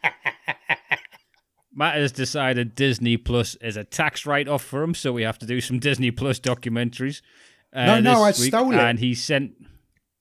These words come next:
Speaker 2: I've s-, I've
Speaker 1: Oh, you
Speaker 2: stolen
Speaker 1: stole
Speaker 2: my
Speaker 1: it?
Speaker 2: Disney Plus login. Yeah. I
Speaker 1: Oh,
Speaker 2: d-, I
Speaker 1: right.
Speaker 2: did have it.
Speaker 1: It's just a domino
Speaker 2: Yeah, I did
Speaker 1: effect.
Speaker 2: have it, but I was like, "I can't, I can't justify this."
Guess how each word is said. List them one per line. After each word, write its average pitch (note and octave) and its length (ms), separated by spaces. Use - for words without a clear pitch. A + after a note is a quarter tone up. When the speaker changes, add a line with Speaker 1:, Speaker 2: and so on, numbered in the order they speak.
Speaker 2:
I've E3 140
s-, - 120
I've - 0
Speaker 1:
Oh, D3+ 60
you D#3 40
Speaker 2:
stolen G3 300
Speaker 1:
stole F#3 140
Speaker 2:
my D3+ 60
Speaker 1:
it? - 80
Speaker 2:
Disney C3+ 280
Plus A#2+ 260
login. G#2 400
Yeah. C#3 300
I D3 120
Speaker 1:
Oh, D#3 60
Speaker 2:
d-, D#3+ 60
I E3+ 40
Speaker 1:
right. E3+ 160
Speaker 2:
did A3 220
have D3+ 220
it. C3+ 200
Speaker 1:
It's - 180
just - 120
a G2+ 40
domino C#3 400
Speaker 2:
Yeah, D3 60
I C#3 40
did - 200
Speaker 1:
effect. - 80
Speaker 2:
have C3 160
it, A#2+ 180
but C#3 100
I - 20
was C#3 140
like, C#3 180
"I D3+ 100
can't, E3+ 300
I D3+ 140
can't D#3+ 240
justify C#3 500
this." F#2+ 300